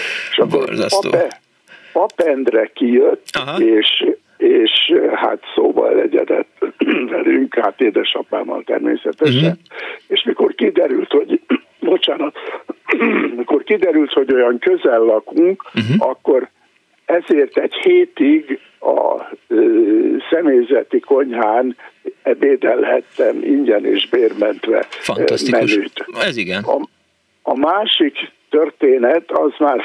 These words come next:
Speaker 1: felnőtt korom, ezerkilencszázhatvanhat.
Speaker 2: Mhm.
Speaker 1: Ö, én a Nemzeti Színházban dolgoztam, Zsolt István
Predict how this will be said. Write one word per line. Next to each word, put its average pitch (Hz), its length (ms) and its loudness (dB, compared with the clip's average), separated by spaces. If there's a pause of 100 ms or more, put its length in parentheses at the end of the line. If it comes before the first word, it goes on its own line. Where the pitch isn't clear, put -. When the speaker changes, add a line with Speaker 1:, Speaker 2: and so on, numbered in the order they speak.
Speaker 1:
felnőtt 143 500 2
korom, 139 380 2
ezerkilencszázhatvanhat. 135 1800 0 (440)
Speaker 2:
Mhm. 120 300 0 (180)
Speaker 1:
Ö, - 220 2 (560)
én 160 240 2
a 151 220 4
Nemzeti 165 480 0 (120)
Színházban 127 640 0
dolgoztam, 143 600 0
Zsolt 170 360 2
István 139 720 0